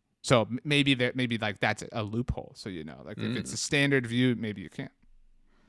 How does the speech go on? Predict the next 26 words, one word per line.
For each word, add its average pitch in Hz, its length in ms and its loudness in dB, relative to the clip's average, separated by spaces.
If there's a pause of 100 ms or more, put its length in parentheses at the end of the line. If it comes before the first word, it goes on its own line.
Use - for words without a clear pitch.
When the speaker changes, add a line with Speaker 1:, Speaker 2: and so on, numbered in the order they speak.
(380)
Speaker 2:
I 151 140 8
thought 170 140 10
the 127 80 -2
forty-niners 143 440 10
offensive 117 460 6
line 110 220 6
performance 107 420 0
was 95 120 -6
hideously 127 1080 4
bad, 90 220 -4
like, 113 100 -4 (180)
comically, 180 880 8
cartoonishly 151 1200 4
bad 101 420 6
last 92 340 2
night. 87 280 0 (540)
And, 120 800 4
uh, 123 340 8
Trey 175 180 6
Lance 202 260 4
did 143 180 2
not 190 300 6
make 196 180 6
me 185 140 8
look 180 160 8
good. 151 220 4